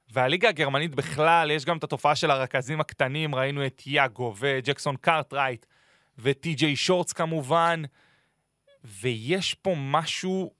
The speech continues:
גם של הקפיצת מדרגה לליגה הזאת, אני כאילו, אתה רואה הרבה שחקנים פתאום מגיעים מהליגה הפינית, או מהליגה הקפריסאית, או מהליגה הדנית, כל מיני ליגות שפתאום הקפיצה שלהם בקבוצות, עוד פעם,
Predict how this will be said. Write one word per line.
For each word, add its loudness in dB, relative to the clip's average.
גם 2
של 0
הקפיצת -2
מדרגה 2
לליגה 2
הזאת, -6
אני -8
כאילו, 0
אתה -8
רואה -2
הרבה -2
שחקנים -8
פתאום -6
מגיעים -6
מהליגה 2
הפינית, -6
או -8
מהליגה -2
הקפריסאית, -4
או -6
מהליגה -2
הדנית, -4
כל 2
מיני -2
ליגות -4
שפתאום -4
הקפיצה -4
שלהם 0
בקבוצות, -4
עוד -2
פעם, 0